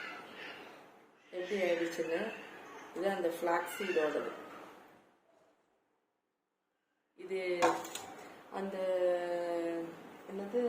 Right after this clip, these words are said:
ஷவர் கேப் எல்லாம் எங்க போச்சுன்னு தெரியல. வீடு ஷிஃப்ட் பண்ணிட்டோமா, அதனால அதெல்லாம் எங்க வச்சேன்னு தெரியல. அதனால எனக்கு இப்ப ஷவர் கேப் இல்ல. இங்க பாருங்க, முடி பாருங்க, பாத்தீங்களா? மண்டை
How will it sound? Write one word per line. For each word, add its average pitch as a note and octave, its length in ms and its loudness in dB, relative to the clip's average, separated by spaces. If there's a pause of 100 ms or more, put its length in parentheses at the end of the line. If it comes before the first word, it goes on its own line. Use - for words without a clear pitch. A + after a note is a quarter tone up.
(440)
ஷவர் A#3+ 400 2
கேப் B3+ 240 4
எல்லாம் A3 220 2
எங்க F3+ 180 2
போச்சுன்னு A3 480 0
தெரியல. F#3+ 340 2 (500)
வீடு A3+ 200 0
ஷிஃப்ட் A3 340 -4
பண்ணிட்டோமா, F#3 500 0
அதனால F#3 360 -2 (180)
அதெல்லாம் F3+ 400 0
எங்க F#3+ 300 -2
வச்சேன்னு G#3+ 580 -2
தெரியல. F3+ 380 -4
அதனால F3 320 -8 (840)
எனக்கு - 260 -8
இப்ப - 200 -8
ஷவர் A3 380 -2
கேப் G3+ 280 0
இல்ல. F3+ 240 -4
இங்க - 240 -6
பாருங்க, G#3+ 360 0
முடி G3 320 -4
பாருங்க, F#3+ 380 0 (3750)
பாத்தீங்களா? F#3 540 -6 (320)
மண்டை F#3 260 0